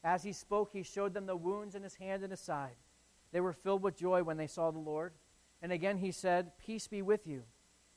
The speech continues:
As the Father sent me, so I am sending you.' Then he breathed on them and said, 'Receive the Holy Spirit.'" As you leave today,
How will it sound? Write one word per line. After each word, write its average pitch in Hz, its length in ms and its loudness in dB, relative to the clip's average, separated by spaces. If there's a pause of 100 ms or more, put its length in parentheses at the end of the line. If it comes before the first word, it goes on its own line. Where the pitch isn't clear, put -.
(160)
As 208 320 0
the 226 140 -2
Father 196 420 0
sent 180 440 -12
me, 151 320 -10 (580)
so 151 560 -4 (560)
I 160 140 -6
am 147 120 -10
sending 151 420 -12
you.' 131 240 -10 (1160)
Then 180 160 0
he 180 100 -2
breathed 180 420 0
on 196 140 0
them 185 160 0
and 170 100 -6
said, 143 420 -2 (760)
'Receive 143 560 -12
the 131 80 -18
Holy 131 260 -16
Spirit.'" 120 420 -20 (2000)
As 147 180 -2
you 160 80 -2
leave 165 220 0
today, 147 400 -6